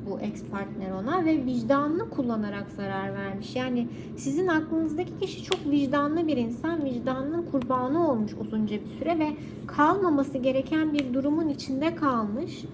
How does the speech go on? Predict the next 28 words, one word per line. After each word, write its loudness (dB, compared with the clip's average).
oyunların 6
içinde 0
kalmış -4
ex -6
partner -4
yüzünden. -2
Hatta 0
ruhsal -2
anlamda -4
çöküntüye -2
girmiş. -2
O 4
yüzden 0
de -2
bu 0
duruma 0
direnç -2
gösteriyor -4
artık. -8
"Ben -4
kesinlikle -4
o, 2
e, -2
ruhsal -2
çöküntünün -2
içine -4
tekrar -4
düşmem -2